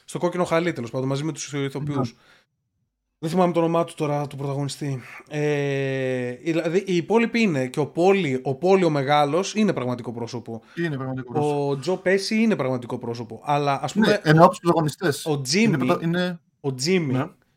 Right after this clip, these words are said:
Speaker 1: που είναι ο Ρόμπερτ Νίρο, του βάλανε διαφορετικό επίθετο από αυτόν που κατηγορείται για την ληστεία στη Λουφθάνσα.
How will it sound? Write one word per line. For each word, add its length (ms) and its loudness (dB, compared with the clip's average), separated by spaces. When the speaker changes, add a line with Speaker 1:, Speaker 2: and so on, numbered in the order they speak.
Speaker 1:
που 100 -4
είναι 140 0
ο 500 0
Ρόμπερτ 320 0
Νίρο, 460 -4
του 80 -10
βάλανε 320 4
διαφορετικό 460 -2
επίθετο 460 -4
από 140 -6
αυτόν 540 -6
που 100 -10
κατηγορείται 1000 -4
για 340 -8
την 220 -6
ληστεία 360 -6
στη 100 -12
Λουφθάνσα. 560 -12